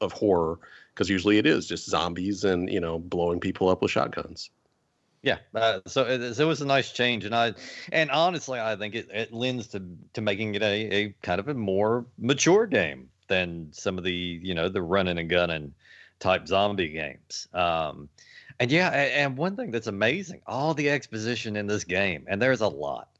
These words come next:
Speaker 2: There, uh, this is a book's worth of reading, and I never found myself bored. You know, I never checked out at any point in time or,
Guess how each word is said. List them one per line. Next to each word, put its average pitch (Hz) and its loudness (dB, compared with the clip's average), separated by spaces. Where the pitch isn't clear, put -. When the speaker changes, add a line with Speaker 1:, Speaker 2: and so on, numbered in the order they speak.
Speaker 2:
There, 107 0
uh, - -12
this 127 4
is 113 0
a 113 2
book's 98 0
worth 69 -8
of 87 0
reading, 92 -2
and 139 0
I 165 2
never 160 -4
found 117 -4
myself 85 -4
bored. 135 2
You 107 -2
know, 113 4
I 110 4
never 127 2
checked - -2
out 101 2
at 95 -4
any 95 -4
point 90 -6
in 90 -10
time 90 -4
or, 73 -8